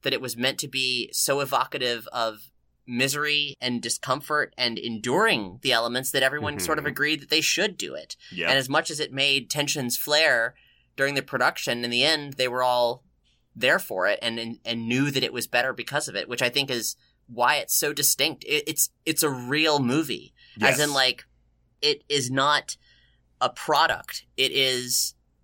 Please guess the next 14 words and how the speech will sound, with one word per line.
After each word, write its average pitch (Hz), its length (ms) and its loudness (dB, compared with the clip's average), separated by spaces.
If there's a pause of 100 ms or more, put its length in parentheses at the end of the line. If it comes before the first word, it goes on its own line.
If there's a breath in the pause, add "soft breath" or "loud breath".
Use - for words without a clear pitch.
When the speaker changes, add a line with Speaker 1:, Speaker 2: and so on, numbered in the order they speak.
(120)
Speaker 1:
a 127 120 2
piece 156 300 -2
of 131 220 2
art 139 480 0
where 127 200 0
everybody 135 420 2
got 127 300 2
in 151 60 -18
the 147 80 -10
dirt 117 480 0
and 127 180 0
made 113 220 4
the 101 140 0
art. - 420 -2